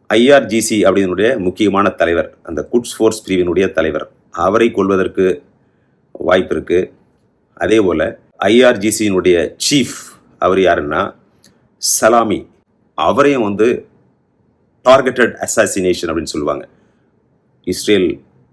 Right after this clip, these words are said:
உளவு அமைப்போ அல்லது விமானங்களோ அவரை கொல்வதற்கான முயற்சியில் ஈடுபடக்கூடும் அப்படின்னு சொல்லியிருக்காங்க. இது வந்து எல்லோருமே யூகிக்கக்கூடிய விஷயம்தான்.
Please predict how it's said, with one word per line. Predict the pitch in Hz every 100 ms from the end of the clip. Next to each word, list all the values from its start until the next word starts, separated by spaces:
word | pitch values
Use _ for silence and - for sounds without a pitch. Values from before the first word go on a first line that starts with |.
| _
உளவு | - 92 98 92
அமைப்போ | 85 - 92
அல்லது | 87 82 80 78 73 - _ _ _ _ -
விமானங்களோ | 92 101 98 85 87 85 - _ -
அவரை | 85 82 82 - _ _ _ _ -
கொல்வதற்கான | 98 104 90 - 87 82
முயற்சியில் | 87 87 87 82
ஈடுபடக்கூடும் | 95 90 82 90 85 -
அப்படின்னு | - 80 90 -
சொல்லியிருக்காங்க. | 80 - - - - _ _ _ _ _ _ _ _ -
இது | 85
வந்து | 90 90 95 82 73 _ _ _ _ _ -
எல்லோருமே | 85 95 101 98 95 90
யூகிக்கக்கூடிய | 92 85 82 85 82 78 71 - _ _ _
விஷயம்தான். | 98 92 87 80 78 80